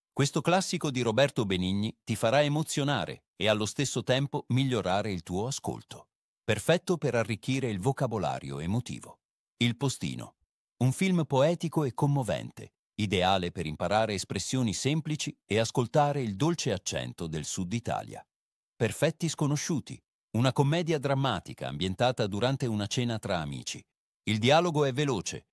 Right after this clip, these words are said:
ma ascoltando attentamente ti aiuterà a capire meglio l'italiano quotidiano. Benvenuti al Sud,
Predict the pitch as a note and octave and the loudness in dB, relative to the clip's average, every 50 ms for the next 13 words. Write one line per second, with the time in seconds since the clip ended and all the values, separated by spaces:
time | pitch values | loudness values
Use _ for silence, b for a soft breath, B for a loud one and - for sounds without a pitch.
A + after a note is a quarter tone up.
0 | _ _ - A2 A#2 A#2+ A2+ - - C3 A2+ - - D#3+ E3+ D#3+ D3 B2 A2 - | _ _ 0 2 2 2 2 0 0 -2 0 2 2 2 2 2 0 0 -2 0
1 | - G#2+ F#2 - D#2+ D#2 F#2 A2 B2 C3 - C#3+ - _ _ _ - B2 A#2 A#2+ | -2 -2 -2 -2 -4 -2 -2 -2 -2 -2 -4 -8 -10 _ _ _ 0 0 2 2
2 | A#2+ B2+ - C3 A2+ B2 C3 B2+ A#2 - - A2 - C#3 C3 A#2+ G#2+ G2+ G#2+ A#2+ | 0 -2 0 0 2 2 2 2 2 0 -2 -4 -2 -2 -2 0 0 0 0 0
3 | A#2+ B2 B2+ A2 G2+ G#2 F#2+ - G#2 F#2 D#2+ D2 C#2+ D#2 D2+ - - F#2+ - A2 | 0 -2 -2 -2 -2 -2 -2 -2 -2 -2 -2 -2 -4 -4 -6 -6 -6 -6 -4 -4
4 | G#2+ F2+ C2+ A1+ A1 A1+ A1+ - _ _ _ _ _ _ _ - G#2 A2 B2+ C3+ | -4 -4 -4 -6 -6 -10 -12 -16 _ _ _ _ _ _ _ -2 2 2 4 4
5 | B2+ C3+ C3 D3+ E3 - E3 D3+ C#3 C3 - - E3+ A2+ D2+ - - - | 4 2 0 0 0 0 0 0 0 -2 -2 -4 -4 -4 -6 -8 -12 -14